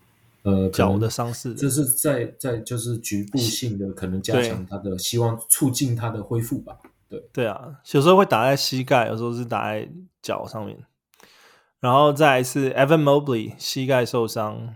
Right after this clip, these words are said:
Speaker 2: 那骑士队这边应该会稍微有一点点 impact。<laughs> 如果 Evan Mobley 不在场上的话，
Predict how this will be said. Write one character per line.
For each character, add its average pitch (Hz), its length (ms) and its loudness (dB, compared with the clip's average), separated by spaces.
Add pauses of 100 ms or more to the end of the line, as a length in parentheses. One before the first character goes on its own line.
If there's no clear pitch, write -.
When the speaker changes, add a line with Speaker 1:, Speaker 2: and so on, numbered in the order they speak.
Speaker 2:
那 120 320 -8 (220)
骑 - 180 -12
士 120 140 -10
队 117 160 0
这 113 100 -4
边 113 220 -6
应 113 80 -10 (920)
该 127 220 4
会 131 100 2
稍 131 220 4
微 120 260 0
有 117 180 0
一 135 40 -2
点 131 120 -2
点 120 300 -4
impact。 120 320 -4 (200)
<laughs> 135 140 4
如 139 140 6
果 139 140 6
Evan 123 220 4
Mobley 131 340 2
不 113 80 -6
在 123 120 4
场 117 220 -4
上 117 220 -4
的 110 100 -8
话， 113 200 -4